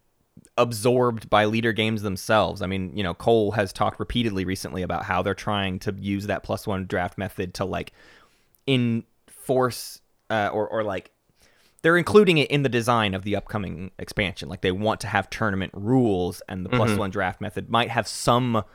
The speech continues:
Speaker 1: interplay with that. I'm not saying they're gonna make plus one pool draft official, but what they're designing
Speaker 2: Make it
Speaker 1: will
Speaker 2: canon or
Speaker 1: work
Speaker 2: something.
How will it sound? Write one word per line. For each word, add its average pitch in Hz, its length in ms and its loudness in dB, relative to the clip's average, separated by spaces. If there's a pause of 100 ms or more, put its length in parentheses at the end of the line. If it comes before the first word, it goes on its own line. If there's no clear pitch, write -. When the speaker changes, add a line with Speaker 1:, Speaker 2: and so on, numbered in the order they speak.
(360)
Speaker 1:
interplay 101 800 0
with 95 220 0
that. 85 160 -4
I'm 120 80 2
not 120 160 2
saying 104 240 0
they're 98 120 0
gonna 95 160 0
make 90 340 -4 (200)
plus - 240 -6
one 90 260 -6
pool 95 200 -8
draft 87 300 -8 (360)
official, - 580 -6 (160)
but - 240 0 (340)
what 107 260 4
they're 123 200 8
designing 110 500 4
Speaker 2:
Make 95 40 -2 (140)
it - 40 -6
Speaker 1:
will 107 140 6
Speaker 2:
canon 101 260 4
or 110 80 8
Speaker 1:
work 104 80 4
Speaker 2:
something. 110 300 4